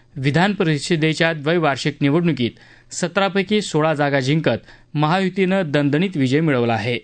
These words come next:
नांदेड मतदारसंघातून अमरनाथ राजूरकर, सांगली सातारा मतदारसंघातून धैर्यशील कदम, भंडारा गोंदिया मतदारसंघातून अविनाश ब्राह्मणकर,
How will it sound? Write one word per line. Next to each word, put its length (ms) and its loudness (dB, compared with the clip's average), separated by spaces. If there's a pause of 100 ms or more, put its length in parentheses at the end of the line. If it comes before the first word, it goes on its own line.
(640)
नांदेड 340 0
मतदारसंघातून 800 0
अमरनाथ 500 0
राजूरकर, 560 0
सांगली 400 0
सातारा 380 0
मतदारसंघातून 840 0
धैर्यशील 480 0
कदम, 300 0 (340)
भंडारा 480 0
गोंदिया 400 0
मतदारसंघातून 800 0
अविनाश 360 0
ब्राह्मणकर, 640 0